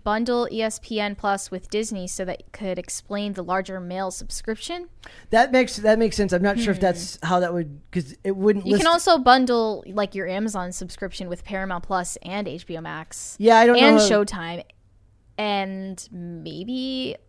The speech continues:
Speaker 1: also Peacock?
Speaker 2: I don't know if those go, I, I'm assuming the money splits then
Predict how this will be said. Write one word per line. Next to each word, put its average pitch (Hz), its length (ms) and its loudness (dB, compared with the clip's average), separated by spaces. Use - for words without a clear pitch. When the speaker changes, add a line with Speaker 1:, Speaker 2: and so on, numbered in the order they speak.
Speaker 1:
also 214 840 -6
Peacock? 480 760 -4
Speaker 2:
I 196 80 2
don't 254 200 4
know 226 180 8
if 208 100 -2
those 214 280 6
go, 202 180 4
I, 170 360 4
I'm 190 120 2
assuming 202 320 2
the 185 80 4
money 170 180 2
splits - 480 -6
then 123 360 -8